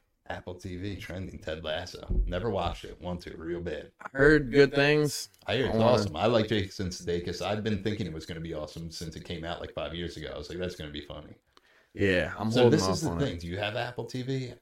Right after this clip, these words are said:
Speaker 1: I,
Speaker 2: I
Speaker 1: this is
Speaker 2: don't.
Speaker 1: what I don't understand. Do you need an actual Apple T V? But I have an iPhone. Can't I just get it on there and stream it onto my T V, like, cast it?
Speaker 2: Should be able to.
Speaker 1: Yeah, we tried yesterday. My mom's like, "I can't get it to work."
Speaker 2: I think you need to
Speaker 1: And
Speaker 2: buy
Speaker 1: they
Speaker 2: the
Speaker 1: don't ne-
Speaker 2: actual Apple T V.
Speaker 1: Yeah, I think that's what we need to do.
Speaker 2: Yeah.
Speaker 1: But they don't know the technology, and here's the problem.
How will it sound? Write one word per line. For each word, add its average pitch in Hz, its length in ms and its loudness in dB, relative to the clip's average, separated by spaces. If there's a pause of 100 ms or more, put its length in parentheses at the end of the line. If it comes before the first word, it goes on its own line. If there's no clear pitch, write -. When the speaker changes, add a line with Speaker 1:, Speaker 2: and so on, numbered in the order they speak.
Speaker 1:
I, - 240 -4
Speaker 2:
I - 40 -2
Speaker 1:
this 156 160 2
is 165 100 2
Speaker 2:
don't. 147 80 -4
Speaker 1:
what 151 120 4
I 139 60 0
don't 120 180 -2
understand. 98 480 -4
Do 87 80 -6
you 90 80 -4
need 95 160 -4
an 90 100 -6
actual 85 380 -4
Apple 85 220 -4
T 85 180 -8
V? 90 240 -4
But 87 160 -2
I 82 80 -4
have 90 140 -4
an 85 60 -6
iPhone. 90 420 -4
Can't 80 180 -10
I 78 60 -8
just 80 180 -10
get 80 140 -6
it 82 100 -8
on 78 140 -8
there 82 180 -6
and 82 80 -8
stream 82 400 -10
it 87 80 -6
onto 78 260 -8
my 78 100 -8
T 82 160 -12
V, 90 160 -6
like, 78 180 -6
cast - 340 -8
it? 120 160 -10 (380)
Speaker 2:
Should 110 300 -2
be 85 120 2
able 92 240 0
to. 82 240 -4
Speaker 1:
Yeah, 95 180 2
we 82 80 -4
tried 90 300 -2
yesterday. 98 320 -4
My 80 140 -8
mom's 80 260 -8
like, 85 140 -10
"I 78 80 -10
can't 87 240 -12
get 85 100 -6
it 90 140 -8
to 95 60 -10
work." 104 320 -6 (320)
Speaker 2:
I - 80 -6
think 139 180 2
you 143 120 2
need 113 240 4
to 110 80 4
Speaker 1:
And 107 120 2
Speaker 2:
buy 90 200 4
Speaker 1:
they 104 80 8
Speaker 2:
the 113 60 6
Speaker 1:
don't 135 220 6
ne- 143 60 4
Speaker 2:
actual 90 360 2
Apple 85 360 -2
T 85 200 -4
V. 82 120 -2
Speaker 1:
Yeah, 87 340 2
I 80 40 -4
think 80 220 -10
that's 76 200 -6
what 71 100 -10
we 78 80 -10
need 78 180 -12
to - 100 -20
do. 76 180 -4
Speaker 2:
Yeah. 85 140 -4
Speaker 1:
But 92 140 -4
they 90 120 -2
don't 98 180 -4
know 113 100 -4
the 110 100 -6
technology, 113 680 -4
and 85 240 -6
here's 85 200 -8
the 78 80 -10
problem. 73 260 -6